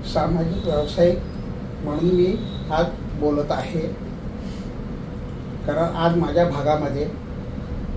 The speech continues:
पिंपळीमधला ब्रिज तुटल्यामुळे सर्वसामान्य लोकांचे, सगळ्यांचे हाल होत आहे.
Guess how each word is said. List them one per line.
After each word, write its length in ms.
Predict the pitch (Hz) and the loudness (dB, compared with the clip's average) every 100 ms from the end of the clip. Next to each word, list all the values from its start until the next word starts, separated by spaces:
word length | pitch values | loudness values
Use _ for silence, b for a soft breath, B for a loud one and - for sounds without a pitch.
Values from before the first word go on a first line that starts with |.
| - - | -2 0
पिंपळीमधला 600 | 147 135 170 165 151 147 | 2 4 4 4 2 0
ब्रिज 320 | 143 165 160 | 0 0 0
तुटल्यामुळे 680 | 143 - 151 151 147 131 131 - - - - - - - - - - - - - - - | -4 0 2 2 2 0 0 -2 -6 -6 -8 -6 -6 -6 -8 -8 -8 -6 -6 -6 -4 0
सर्वसामान्य 720 | 151 160 185 180 160 160 165 | 4 6 6 6 0 2 2
लोकांचे, 420 | 151 135 139 139 | 2 0 0 -2
सगळ्यांचे 480 | 165 127 127 131 131 | -2 -2 -2 -2 -2
हाल 280 | 147 131 131 | -2 -2 0
होत 180 | 127 123 | -2 -2
आहे. 140 | 127 | -2